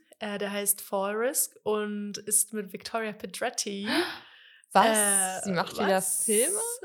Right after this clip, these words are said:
Speaker 2: Okay.
Speaker 1: Ähm, ja, sie ist gerade richtig booked und busy.
Speaker 2: Mhm.
Speaker 1: Ich war so auf ihrem I M D B und da ist ja News nach News, also mindestens drei Projekte. Auch
Speaker 2: Crazy.
Speaker 1: irgendwie Theater oder Broadway, ich weiß grad nicht mehr genau.
Speaker 2: Ja, sie wird an der Seite,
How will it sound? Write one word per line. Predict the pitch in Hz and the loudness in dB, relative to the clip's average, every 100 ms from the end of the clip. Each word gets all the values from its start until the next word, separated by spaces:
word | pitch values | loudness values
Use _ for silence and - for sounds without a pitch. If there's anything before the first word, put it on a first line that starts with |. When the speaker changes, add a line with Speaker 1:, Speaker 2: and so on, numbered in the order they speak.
| - | -8
Speaker 2:
Okay. | 208 208 240 | -6 -6 2
Speaker 1:
Ähm, | 240 240 226 220 - | 4 4 2 -4 -4
ja, | 294 | 2
sie | 311 | 4
ist | 302 - | 4 4
gerade | 262 277 | 4 4
richtig | 302 311 - | 2 -2 -2
booked | 294 - | -4 -2
und | 262 | -2
busy. | 311 247 190 196 | 0 0 0 0
Speaker 2:
Mhm. | 190 202 214 226 233 | 2 2 0 4 4
Speaker 1:
Ich | 226 | 8
war | 247 254 | 6 6
so | |
auf | 240 247 | 2 2
ihrem | 247 220 | 0 2
I | 226 | 0
M | 233 | -2
D | 226 | -6
B | 208 269 | -6 -4
und | 226 226 208 | -2 -2 2
da | 208 202 | 2 2
ist | - 196 | 2 0
ja | 208 | 0
News | 208 220 262 359 349 | 0 0 2 2 4
nach | 294 285 | 2 -2
News, | 320 294 | -6 -2
also | - 208 214 | 0 2 2
mindestens | 262 285 254 233 | 4 2 2 0
drei | 226 | -2
Projekte. | 240 254 247 - 185 185 - | 0 -4 -4 -4 -4 -4 -10
Auch | - 240 - | 6 6 8
Speaker 2:
Crazy. | 180 | 4
Speaker 1:
irgendwie | 262 226 175 | 4 4 0
Theater | 180 226 262 | 4 2 2
oder | 233 196 | -2 0
Broadway, | 208 240 294 285 | -2 -2 -4 -6
ich | 233 | -4
weiß | 240 | -4
grad | 240 | -6
nicht | 240 | -10
mehr | 254 247 | -8 4
genau. | 214 | 10
Speaker 2:
Ja, | 233 254 | 12 10
sie | 220 226 | 8 2
wird | 220 214 | 0 0
an | - 214 | 0 0
der | 208 | 2
Seite, | 196 196 196 214 214 202 | 2 2 0 -4 -6 -6